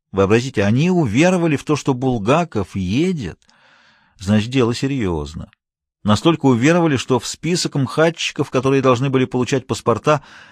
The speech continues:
а в этом году как раз их едет очень много, включили и меня с Еленой Сергеевной. Дали список курьеру: «Катись за паспортами». Он покатился и прикатился.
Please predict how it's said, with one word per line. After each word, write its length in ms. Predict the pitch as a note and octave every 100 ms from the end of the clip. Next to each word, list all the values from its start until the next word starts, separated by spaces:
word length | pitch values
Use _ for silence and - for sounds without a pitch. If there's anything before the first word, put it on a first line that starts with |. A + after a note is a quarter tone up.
| - _ -
а 120 | F#2
в 40 |
этом 200 | G2+ G#2
году 200 | G2+ G2
как 160 | F#2 F#2+
раз 200 | G2+ -
их 80 | F#2
едет 260 | G2+ F2+
очень 220 | F#2+ - G2+
много, 280 | B2+ C3
включили 460 | G#2 A#2 B2 D#3 D3
и 100 | C3+
меня 300 | A#2+ A#2+ F3+
с 80 | F3
Еленой 260 | D#3 B2
Сергеевной. 460 | G2+ G2 E2 C#2+ - _ _ _ _ _ _
Дали 360 | - F2+ D#3 F#3
список 400 | - F#3+ E3+ E3+
курьеру: 400 | E3 E3 D#3 A#2
«Катись 500 | - B2+ - C#3+ A#2
за 160 | F2+ G2+
паспортами». 600 | A2 - A2 A2+ F2 D#2+ - - _
Он 180 | B2+ F3+
покатился 560 | F3+ F#3 F3+ A#3+ G#3+ F2+
и 40 |
прикатился. 640 | - F#2 F2+ D#3 E3 -